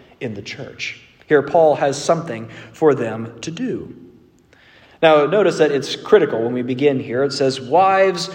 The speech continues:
submit to your own husbands."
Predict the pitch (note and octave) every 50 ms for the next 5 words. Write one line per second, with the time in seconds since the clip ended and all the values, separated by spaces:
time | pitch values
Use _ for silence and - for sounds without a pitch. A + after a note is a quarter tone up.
0 | - - - - - - F3 D#3 C#3 E3+ F3 F#3 F#3 F3+ - - - - - -
1 | - - - E3 D3+ C3+ D#3 D3 C#3+ D3 D3 - - E3 E3+ F3 E3+ E3+ E3 D#3
2 | C#3+ - - - D3+ C#3+ C3+ - - - - - - - - - - - -